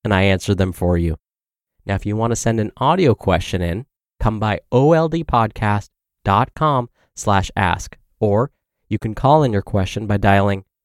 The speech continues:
sixty-one I love O H D. And don't forget, I take email questions too.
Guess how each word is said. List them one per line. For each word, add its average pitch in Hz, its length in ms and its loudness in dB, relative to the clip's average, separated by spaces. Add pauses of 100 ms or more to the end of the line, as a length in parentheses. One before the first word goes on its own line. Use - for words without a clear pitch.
sixty-one 143 840 -2 (340)
I 117 220 2
love 135 580 2 (120)
O 104 160 4
H 98 320 0
D. 92 240 0 (500)
And 110 100 -2
don't 123 80 4
forget, 143 240 -2
I 110 80 0
take - 280 0
email 139 300 0
questions - 480 -4
too. 120 260 2